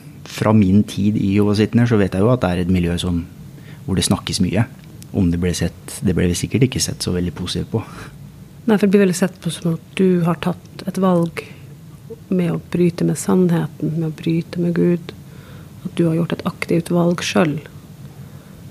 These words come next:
Speaker 2: og at da ligger ansvaret hos deg. Jeg vil regne med at det er sånn det blir forklart.
Speaker 1: Det er klart det at, eh, alder har jo også noe med å gjøre. Jeg var sy-, syvogtyve når jeg gikk ut. Hadde jeg vært sytten, så hadde det kanskje vært, eh, tøffere, fordi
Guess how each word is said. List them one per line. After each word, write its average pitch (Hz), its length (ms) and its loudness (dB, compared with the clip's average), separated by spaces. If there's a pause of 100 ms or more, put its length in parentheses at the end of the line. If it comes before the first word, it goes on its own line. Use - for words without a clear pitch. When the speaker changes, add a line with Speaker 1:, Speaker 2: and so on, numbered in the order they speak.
(120)
Speaker 2:
og 180 120 0
at - 120 -12
da 170 180 0
ligger 175 260 0
ansvaret 165 400 0
hos 165 180 -4
deg. 185 320 2
Jeg 185 80 -4
vil 180 200 2
regne 175 260 2
med 170 160 2
at - 240 -10 (300)
det - 120 -4
er - 40 -10
sånn 180 240 0
det 170 80 -6
blir 170 120 -4
forklart. - 580 -6 (520)
Speaker 1:
Det 107 160 0
er 104 80 0
klart 107 220 4
det 92 100 2
at, 92 220 -2
eh, 104 180 4
alder 104 340 4
har 110 140 6
jo 104 100 2
også 113 160 0
noe 98 400 4
med 95 240 4
å 98 80 6
gjøre. 104 240 6 (300)
Jeg 107 180 -4
var 104 120 -4
sy-, - 200 -6 (440)
syvogtyve 98 480 2 (160)
når 110 120 -2
jeg 98 100 0
gikk - 140 -6
ut. - 120 -16 (300)
Hadde 95 140 2
jeg 92 120 4
vært - 360 -4
sytten, - 340 2 (540)
så - 120 -8
hadde 117 100 2
det - 80 -6
kanskje 95 260 0
vært, - 240 -4
eh, 90 220 2
tøffere, 113 460 0
fordi 98 260 0